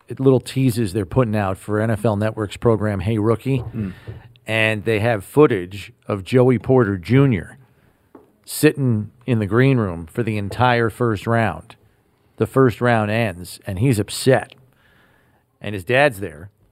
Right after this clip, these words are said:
Speaker 1: who we all
Speaker 2: Joey.
Speaker 1: know is Joey Porter, the
Speaker 2: Joey
Speaker 1: former
Speaker 2: was a
Speaker 1: linebacker
Speaker 2: good player.
Speaker 1: of the Pittsburgh Steelers.
Speaker 2: Joey's an excellent player.
Speaker 1: And he's,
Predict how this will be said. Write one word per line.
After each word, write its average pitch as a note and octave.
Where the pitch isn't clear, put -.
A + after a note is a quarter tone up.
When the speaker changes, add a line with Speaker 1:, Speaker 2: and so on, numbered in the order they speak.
Speaker 1:
who G2
we G2+
all G2
Speaker 2:
Joey. G2
Speaker 1:
know F#2+
is F2
Joey G#2+
Porter, A2+
the G2+
Speaker 2:
Joey A2
Speaker 1:
former C#3
Speaker 2:
was A#2+
a -
Speaker 1:
linebacker -
Speaker 2:
good A2+
player. C#3
Speaker 1:
of G#2+
the C3
Pittsburgh G#2
Steelers. C3
Speaker 2:
Joey's A#2
an A2+
excellent A2
player. F#2
Speaker 1:
And A2+
he's, -